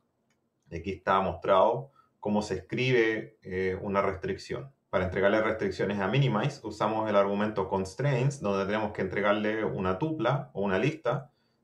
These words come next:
donde cada elemento de la lista es un diccionario que tiene que tener por lo menos especificado el tipo de la restricción,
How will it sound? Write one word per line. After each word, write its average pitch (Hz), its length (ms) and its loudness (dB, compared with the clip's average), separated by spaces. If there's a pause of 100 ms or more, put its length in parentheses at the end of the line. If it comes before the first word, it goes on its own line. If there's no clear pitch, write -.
donde 98 200 0
cada 123 220 6
elemento 135 400 2
de 160 100 4
la 151 60 6
lista 170 400 0
es 135 140 2
un 135 140 8
diccionario 131 680 0 (480)
que 95 100 -4
tiene 120 220 0
que 120 100 2
tener 120 320 2
por 123 120 2
lo 101 100 4
menos 139 240 4
especificado 135 800 2
el 92 220 -2
tipo 165 260 0
de 175 80 2
la 170 80 2
restricción, 175 800 -2